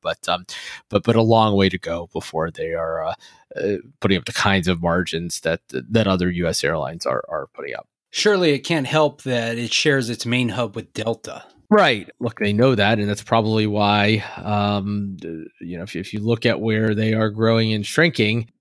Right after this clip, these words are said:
Speaker 1: Minneapolis, and that's what you're talking about,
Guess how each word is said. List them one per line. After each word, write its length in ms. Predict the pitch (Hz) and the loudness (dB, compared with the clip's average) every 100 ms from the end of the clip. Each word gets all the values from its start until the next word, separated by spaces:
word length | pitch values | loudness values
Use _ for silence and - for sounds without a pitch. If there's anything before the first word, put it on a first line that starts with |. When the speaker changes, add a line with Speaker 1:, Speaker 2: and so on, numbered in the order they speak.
| - | -12
Speaker 1:
Minneapolis, 1040 | 131 127 123 123 110 - 117 113 - - | -6 -2 0 0 0 2 2 4 2 -2
and 160 | 101 92 | -2 -2
that's 180 | 95 - | -2 -4
what 120 | 76 | -4
you're 80 | 98 | 0
talking 400 | 135 143 117 110 | 0 2 0 0
about, 340 | 104 104 107 | 0 0 -2